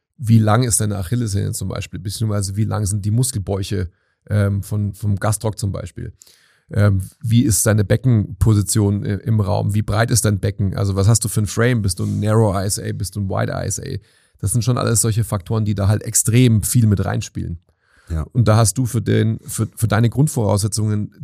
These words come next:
Speaker 1: definitiv, glaub ich, ähm, in der letzten Zeit ohnehin schon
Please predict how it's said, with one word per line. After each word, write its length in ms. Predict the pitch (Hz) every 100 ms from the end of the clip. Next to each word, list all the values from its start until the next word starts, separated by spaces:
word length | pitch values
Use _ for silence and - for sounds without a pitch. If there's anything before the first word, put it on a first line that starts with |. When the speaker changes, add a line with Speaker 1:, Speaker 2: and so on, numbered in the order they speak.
| -
Speaker 1:
definitiv, 600 | 120 120 110 - 127 -
glaub 260 | 107 110
ich, 160 | 110 - _ _ _ _ _ _
ähm, 300 | - 110 107
in 80 | 113
der 100 | 113
letzten 360 | 117 117 - 113
Zeit 260 | - 107 -
ohnehin 420 | 123 123 131 170
schon 400 | - 113 107